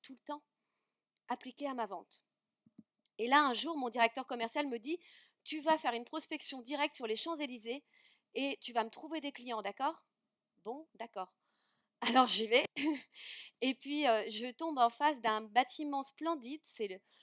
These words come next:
le parfum-, le parfumeur français le plus célèbre, euh, probablement que vous connaissez. Et je rentre dans cet immeuble. Et là, je vois un concierge.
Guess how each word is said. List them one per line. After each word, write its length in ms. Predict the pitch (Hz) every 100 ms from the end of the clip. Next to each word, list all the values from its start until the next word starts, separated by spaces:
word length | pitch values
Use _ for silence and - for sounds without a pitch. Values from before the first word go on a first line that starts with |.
| -
le 140 | 208
parfum-, 580 | - - - - 269 254 -
le 100 | 214
parfumeur 440 | 285 277 - 294 302
français 360 | - 277 285
le 100 | 226
plus 240 | 214 269 247
célèbre, 580 | - 220 208 285 196 - _ _ _ - - - _ _ 196
euh, 120 | 202
probablement 580 | - 220 190 196 190 240
que 100 | 233
vous 100 | 196
connaissez. 520 | 208 190 190 226 330 _ - - - - _ _ _ _ _ _ _ _ _
Et 120 | 277 294
je 140 | 285
rentre 260 | 277 320 359
dans 80 |
cet 260 | 349 262 -
immeuble. 320 | 247 214 339 403 _ _ _ _ _ -
Et 60 | 220
là, 100 | 311
je 140 | 254
vois 300 | 220 285 302
un 100 | 262
concierge. 680 | 285 285 262 226 247 302 -